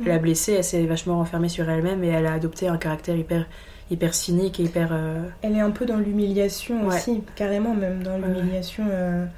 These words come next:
Speaker 1: dans... Elle le prend en photo, elle publie ça sur les réseaux sociaux.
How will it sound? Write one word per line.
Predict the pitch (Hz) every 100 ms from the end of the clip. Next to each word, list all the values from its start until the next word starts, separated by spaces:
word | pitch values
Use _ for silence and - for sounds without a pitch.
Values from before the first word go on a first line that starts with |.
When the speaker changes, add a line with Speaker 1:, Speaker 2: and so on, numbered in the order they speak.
| - - - -
Speaker 1:
dans... | - 175 180 180 175 175
Elle | - 185
le | 185
prend | 170 - 185
en |
photo, | 175 190 185 226 226 214
elle | 185
publie | 170 170 170
ça | 175 196
sur | - 190
les |
réseaux | 185 190 180
sociaux. | 170 185 - 226 233